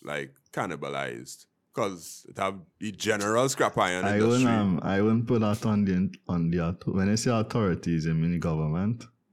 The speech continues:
Speaker 2: being smart enough to realize that?
Speaker 1: Well, who t-, who advised them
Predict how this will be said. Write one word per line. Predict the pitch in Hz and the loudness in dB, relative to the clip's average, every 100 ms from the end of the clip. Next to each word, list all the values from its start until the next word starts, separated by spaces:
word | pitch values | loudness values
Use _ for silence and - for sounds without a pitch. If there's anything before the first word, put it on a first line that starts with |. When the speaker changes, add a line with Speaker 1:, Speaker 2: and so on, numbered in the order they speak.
| _ _ - | _ _ -4
Speaker 2:
being | 85 82 | -2 -2
smart | 82 95 90 95 | -2 -2 0 0
enough | 90 90 - - | 0 0 -4 -4
to | 95 | -2
realize | 87 80 78 78 78 | 0 0 -2 -2 -2
that? | 82 113 - - _ _ _ _ _ - - | -2 -2 -4 -10 _ _ _ _ _ -18 0
Speaker 1:
Well, | 104 110 | 2 2
who | 139 202 | 2 -4
t-, | 196 | -2
who | 151 180 | -2 4
advised | 170 160 147 117 | 4 6 4 4
them | 120 131 - | 0 -2 -8